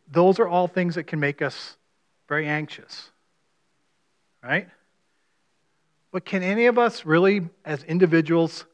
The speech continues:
stop those things? No. So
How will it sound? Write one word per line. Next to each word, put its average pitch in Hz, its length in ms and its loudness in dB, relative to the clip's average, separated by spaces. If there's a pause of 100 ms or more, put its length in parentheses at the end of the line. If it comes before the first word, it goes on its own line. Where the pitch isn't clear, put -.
(140)
stop - 460 -6
those 196 260 -4
things? 208 380 -10 (920)
No. 220 240 -8 (500)
So 101 300 0